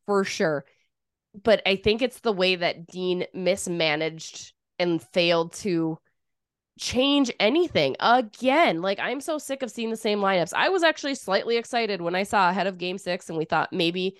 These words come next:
Matt Zuccarello would not be playing. Why? Because that would force Dean's hand to do something different, and he still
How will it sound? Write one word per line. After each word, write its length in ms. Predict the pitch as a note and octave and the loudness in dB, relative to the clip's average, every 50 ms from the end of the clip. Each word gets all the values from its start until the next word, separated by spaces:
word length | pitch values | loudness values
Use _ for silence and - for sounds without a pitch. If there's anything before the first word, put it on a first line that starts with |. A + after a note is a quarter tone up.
| _ _ - | _ _ -4
Matt 240 | - E3+ D3+ - F3 | -2 0 0 0 0
Zuccarello 560 | E3+ F3+ F3 - F3+ F3 D#3+ D3+ A#2 A2 E3+ | -2 -2 -2 0 0 0 2 0 0 -2 -4
would 180 | E3 D#3 D#3 D#3 | -2 -4 -2 -2
not 180 | D3+ C3 A#2+ | -2 -6 -6
be 80 | - C3+ | -8 -8
playing. 260 | - C#3 G#2+ G2 F2 - - - - - _ | -6 -6 -6 -6 -8 -10 -16 -20 -20 -20 _
Why? 300 | - - E3+ F#3+ B3+ F4 | 0 4 4 6 6 4
Because 320 | G4+ D#4+ D4 C#4+ D#4 C4+ A3+ | 4 2 0 2 2 2 4
that 180 | A3+ G#3 - | 2 2 2
would 140 | A3 C4+ - - _ - | 2 -2 -4 -6 _ -4
force 300 | D4 D4 D4+ D#4+ D4+ - | 0 0 0 0 -2 -4
Dean's 460 | G#3 F3+ G3+ A#3 B3 B3+ C4 A#3+ - | -8 -8 -6 -6 -4 -4 -6 -6 -4
hand 320 | A#3 G#3 G#3 G#3 A3 G#3 | -2 -2 0 0 -2 -4
to 80 | - A3 | -6 -8
do 260 | F3 - F#3 F#3 F#3 | -6 -4 -6 -6 -4
something 380 | - - E3+ D#3+ E3 E3 E3 E3 | -2 -2 -4 -2 -2 -2 -2 0
different, 320 | E3 D#3 - D#3+ D#3 G#2 | 0 -2 0 -2 -2 0
and 100 | C#3+ G3 | 0 2
he 140 | G3+ G#3+ G3 | 2 0 -2
still 460 | - - - - G3+ F#3 F#3 G3 - | -2 -6 0 2 4 4 4 2 0